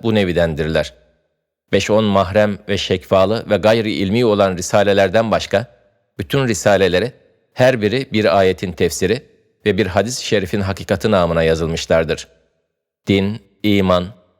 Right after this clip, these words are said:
Allah, peygamber, ahiret akidelerini ve ibarelerini açıkça anlatmak için temsiller ile yazılmış ve ilmi görüşleri ve ihtiyarlara ve gençlere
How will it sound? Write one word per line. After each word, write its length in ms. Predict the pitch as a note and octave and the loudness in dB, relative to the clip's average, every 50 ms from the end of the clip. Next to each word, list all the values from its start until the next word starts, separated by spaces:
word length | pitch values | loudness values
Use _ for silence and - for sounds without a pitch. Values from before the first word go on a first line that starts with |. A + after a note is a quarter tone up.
| _ _ | _ _
Allah, 460 | G2+ F#2+ F#2+ F#2 F#2 F2+ F#2 F#2 - - _ _ - | 2 2 2 2 2 0 0 0 -4 -12 _ _ 0
peygamber, 640 | G#2 G2 G2 F2 G2 F#2 F2+ E2+ F2 F#2 - - - _ _ _ _ _ _ - | 2 2 2 4 2 0 2 2 0 0 -2 -4 -14 _ _ _ _ _ _ 0
ahiret 480 | G2+ G2 F#2+ - - A#2 B2 - - - | 2 2 2 2 -2 -4 -4 -4 -6 -8
akidelerini 720 | G#2 - A2+ G2 G2+ F#2 F#2+ F2+ F2+ F#2+ A#2 B2 - - | -4 -4 0 0 2 2 2 0 0 -2 -4 -4 -2 -2
ve 100 | G#2+ G2+ | -2 -2
ibarelerini 720 | G2 F#2+ F2 F#2+ F2+ F2+ F#2 F2+ F2 E2+ E2 E2+ G2+ B2 - _ _ _ _ _ _ _ _ | 0 0 2 2 2 2 2 0 0 -2 -2 -2 -4 -6 -6 _ _ _ _ _ _ _ _
açıkça 400 | G#2+ - - D3 C3 - - A2+ | -6 -4 -4 -6 -6 -2 0 0
anlatmak 500 | D2+ G2 G2+ G2 F#2+ F#2 - A2+ A2+ A2+ | 0 2 0 0 -2 -2 -2 -4 -6 -6
için 240 | - - - A#2 A#2+ | -4 -6 -6 -6 -6
temsiller 560 | - - A2 G2+ G2+ - - G2 F#2+ A#2+ B2 | -4 -2 -2 -2 -2 -2 -4 -2 0 0 0
ile 140 | A2+ G2+ F#2+ | 2 0 0
yazılmış 600 | F#2 F2 E2+ D#2+ F2+ E2+ D#2 E2+ G#2 - - - _ _ _ _ _ _ _ _ _ _ _ - | 2 0 0 -2 -2 -4 -4 -4 -6 -8 -10 -14 _ _ _ _ _ _ _ _ _ _ _ -4
ve 80 | G2 | -4
ilmi 460 | - - G#2+ G#2 G2 G#2 A#2 C3 B2+ | -2 0 -2 0 0 0 0 0 0
görüşleri 560 | A2+ A#2+ A2 G2+ - - - F#2+ F2+ D#2+ - - _ _ _ _ _ _ _ _ _ _ _ G2+ | -2 -2 -2 -2 -2 0 0 0 0 0 -2 -6 _ _ _ _ _ _ _ _ _ _ _ -2
ve 100 | F2+ D2+ | -2 -2
ihtiyarlara 760 | A2 G2+ - - - A2 G#2 G#2 G2+ G#2+ A2+ B2 B2+ A#2+ A2+ | -4 -8 -6 0 2 2 2 4 2 2 2 2 0 0 0
ve 80 | A2 | -2
gençlere 500 | G2+ F#2 A2 G#2 G2+ - - G#2 G#2 G#2+ | 0 0 0 -2 -2 0 0 0 2 2